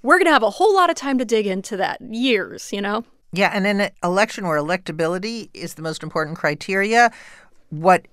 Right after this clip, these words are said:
Speaker 2: you personally think and what you think other voters might think are really one and the same thing.
Speaker 1: The way I tend to think of this is this, as our, like, person who is paid to think about gender all the time. All right, here we go. It's that, like,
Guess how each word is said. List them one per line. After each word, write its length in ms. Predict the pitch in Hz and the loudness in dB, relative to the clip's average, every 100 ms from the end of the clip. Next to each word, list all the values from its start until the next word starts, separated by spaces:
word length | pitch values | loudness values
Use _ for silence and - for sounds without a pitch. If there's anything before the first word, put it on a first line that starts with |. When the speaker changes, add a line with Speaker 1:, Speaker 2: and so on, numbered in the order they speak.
| - | -10
Speaker 2:
you 220 | 165 196 | -6 -4
personally 560 | 185 214 220 240 226 226 | 0 2 4 2 -2 0
think 400 | 240 233 226 - - | 0 -2 -2 -8 -4
and 100 | 170 | 0
what 160 | 180 | 0
you 80 | 190 | -2
think 280 | 180 185 170 | -4 -4 0
other 240 | 165 151 156 | 2 4 4
voters 380 | 175 190 202 | 4 4 2
might 240 | 196 196 185 | 2 0 0
think 340 | 214 208 - - 190 | -2 -2 -6 0 4
are 100 | 175 | 6
really 260 | 170 156 | 6 4
one 220 | 147 143 | 0 -2
and 100 | 135 | -2
the 60 | 123 | -6
same 240 | - 120 | -6 -8
thing. 300 | 117 - - - - | -8 -10 -12 -16 -4
Speaker 1:
The 140 | 339 | -2
way 140 | 370 427 | 0 2
I 60 | 403 | 2
tend 240 | - 311 | 0 -2
to 40 | 277 | 0
think 200 | 247 240 | 0 -2
of 100 | 208 | -2
this 180 | 208 196 | -4 -4
is 140 | 185 | -6
this, 300 | 180 - - | -6 -10 0
as 200 | 226 220 | 2 4
our, 220 | 226 202 | 4 2
like, 240 | 190 180 - _ - - - - - - | 2 -2 -4 _ -20 -20 -20 -20 -12 4
person 320 | 262 262 247 | 6 6 6
who 100 | 233 | 6
is 100 | 202 | 4
paid 280 | 233 220 202 | 4 4 4
to 80 | |
think 200 | - 208 | 0 0
about 260 | 196 196 156 | 0 0 0
gender 300 | 190 185 180 | -2 0 0
all 120 | - | -2
the 80 | - | -4
time. 280 | - - - | -4 -6 0
All 100 | 247 | 6
right, 180 | 233 185 | 6 6
here 140 | 233 | 2
we 100 | 240 | 2
go. 240 | 202 - - - - - | 2 -2 -6 -18 -20 -8
It's 140 | - - | -4 -2
that, 100 | 381 | 2
like, 180 | 370 | 0